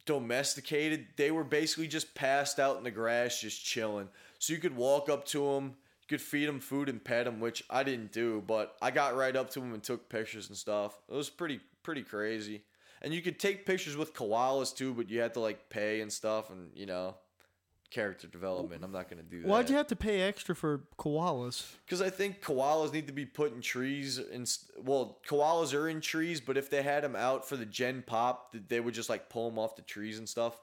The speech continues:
Speaker 1: Plus, it's a way for them to make money. Can't really put a kangaroo in a tree and have it stay there.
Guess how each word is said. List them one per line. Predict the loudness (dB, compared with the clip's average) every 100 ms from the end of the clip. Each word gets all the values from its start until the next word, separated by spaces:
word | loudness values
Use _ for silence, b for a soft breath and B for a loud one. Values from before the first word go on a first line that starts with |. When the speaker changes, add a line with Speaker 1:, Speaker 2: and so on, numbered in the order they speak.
| -4
Speaker 1:
Plus, | 0 0
it's | -2 -2
a |
way | -2 -2
for | -2
them | -4 -4
to | -4
make | -6 -6
money. | -4 -4 -4 -10 _ -8
Can't | -6
really | -2 -4
put | -2 -4
a |
kangaroo | -4 -6 -6 -4 -4 -4
in | -6
a | -8
tree | -6 -4 -2 -4
and | -4
have | -4 -4
it | -6
stay | -6 -4 -4
there. | -4 -6 -8